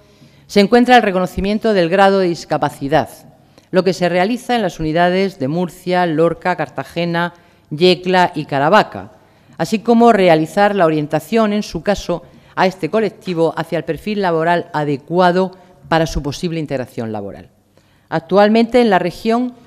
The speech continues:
ciento setenta mil personas disponen del certificado de discapacidad y, por lo tanto, están obteniendo diversos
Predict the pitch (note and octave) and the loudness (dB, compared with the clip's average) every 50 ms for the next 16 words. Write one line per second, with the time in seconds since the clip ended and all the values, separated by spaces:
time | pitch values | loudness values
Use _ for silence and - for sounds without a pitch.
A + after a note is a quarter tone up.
0 | _ _ _ _ - - G3+ G#3 G#3 A3 G3+ F#3 G3+ F#3 F#3+ F3+ - F#3 F#3 F3+ | _ _ _ _ -4 -2 0 0 2 0 -2 -2 -2 -4 -4 -2 -2 -2 -2 -2
1 | F3 - F3+ E3 - - A3+ A3+ A#3 A3+ F#3+ D#3+ D#3+ - - _ - A#3+ A#3+ A#3 | -4 -4 -6 -6 -4 -2 -2 0 0 -2 -2 -4 -8 -10 -4 _ 2 4 4 4
2 | A3+ G#3+ G3+ - - F3 D3+ - D#3 - D#3 D3 F#3 F#3 F#3+ F#3+ G3 F#3+ F3+ F3+ | 2 0 -2 -4 -4 -6 -8 -8 -10 -12 -10 -4 -2 0 0 0 0 -2 -2 -4
3 | E3+ E3+ F3 E3 - - - - D3 C#3+ D3 C#3+ - - C#3 C3 C3 G#2 - - | -4 -4 -6 -10 -12 -12 -8 -8 -6 -4 -4 -6 -6 -6 -4 -4 -4 -4 -6 -10
4 | _ _ _ _ _ _ _ _ _ _ _ _ - A#3 F3 A3 A3 F#3 E3 D#3 | _ _ _ _ _ _ _ _ _ _ _ _ -4 0 4 4 4 4 4 2
5 | D3+ G3 F#3+ G3 F#3+ - A#3 A3 - - E3+ D#3+ D#3+ D3+ - - E3 E3 F3+ F#3+ | 4 2 2 2 2 0 0 0 0 0 -2 -2 -4 -4 -4 -4 -2 -2 0 -2
6 | G3 G3+ G#3+ G#3+ G3+ F3+ G3+ G3 G#3 A3 G#3+ - - A3+ A3 G#3+ A3 | 0 0 0 0 0 0 0 0 0 0 0 -2 -4 -4 -6 -6 -6